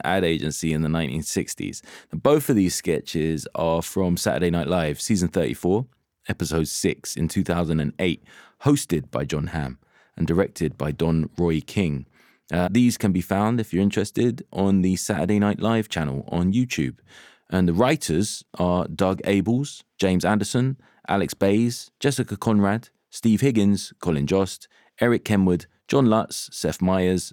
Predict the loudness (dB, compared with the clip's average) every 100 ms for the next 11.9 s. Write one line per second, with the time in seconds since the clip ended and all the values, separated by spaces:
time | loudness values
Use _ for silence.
0 | -6 0 2 2 2 2 0 0 0 -4
1 | -16 -20 _ 2 4 4 4 4 4 2
2 | -2 _ -4 0 2 4 4 2 0 -8
3 | -10 _ -2 2 2 2 0 0 -4 -10
4 | -14 _ _ 0 2 0 -4 0 2 4
5 | 2 -2 _ _ _ -4 2 2 2 2
6 | 2 2 0 -2 -4 _ _ _ -2 2
7 | 2 2 4 6 4 2 -2 _ _ 0
8 | 2 4 2 0 2 4 4 2 0 -10
9 | _ _ -2 0 0 0 2 2 0 -6
10 | -12 _ _ _ 0 2 2 4 4 6
11 | 4 2 -4 -6 0 2 2 -2